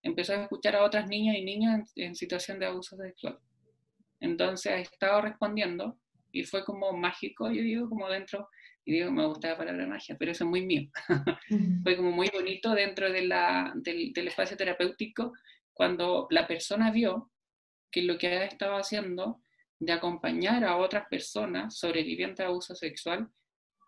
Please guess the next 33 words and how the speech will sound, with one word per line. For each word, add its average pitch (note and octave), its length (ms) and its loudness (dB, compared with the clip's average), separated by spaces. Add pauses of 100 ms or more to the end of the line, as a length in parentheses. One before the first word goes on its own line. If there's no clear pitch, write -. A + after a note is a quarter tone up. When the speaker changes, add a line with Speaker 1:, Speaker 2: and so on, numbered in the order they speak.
Speaker 1:
y F3+ 360 2
quizás F#3+ 560 -2
sacarla F#3+ 380 0
un G#3+ 120 -8
poquito F#3 360 -2
del F3+ 180 -2
rol F3+ 200 -4
de E3+ 100 2
víctima F#3+ 380 -4
y F#3 80 -10
ponerlas E3+ 400 -4
como F3 180 -4
en E3 100 0
el D#3+ 120 -2
rol F3+ 140 -6
de F#3 80 -8
sobrevivencia E3+ 920 -4 (220)
es - 380 0
un F#3 220 -4
acto G3+ 280 -4
de G3+ 100 -6
justicia. - 640 -4 (1040)
O F3 100 2
sea, F3 320 2
yo D#3+ 120 0
creo F#3+ 160 4
que G3+ 60 -2
lo F3+ 100 0
que E3 120 -2
nosotros F3+ 380 -4
estamos F#3 280 -4
haciendo F3+ 280 -4
ahora F#3 400 0